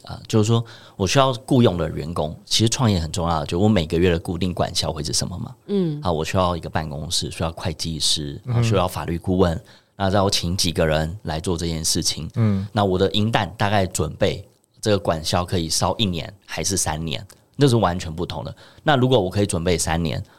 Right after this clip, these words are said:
Speaker 1: 或者说我的股东未来对于这件事情是可以稍微有耐心一些，他还可以再增资的，啊，那完全就不同的思维来看这件事情。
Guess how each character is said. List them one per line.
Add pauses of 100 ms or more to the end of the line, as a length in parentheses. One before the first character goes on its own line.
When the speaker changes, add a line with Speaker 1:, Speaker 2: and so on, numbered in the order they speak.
Speaker 1:
或
者
说
我
的
股
东
未
来
对
于
这
件
事
情
是
可
以 (260)
稍
微
有
耐
心
一
些， (100)
他
还
可
以
再
增
资
的， (340)
啊，
那
完
全
就
不
同
的
思
维
来
看
这
件
事
情。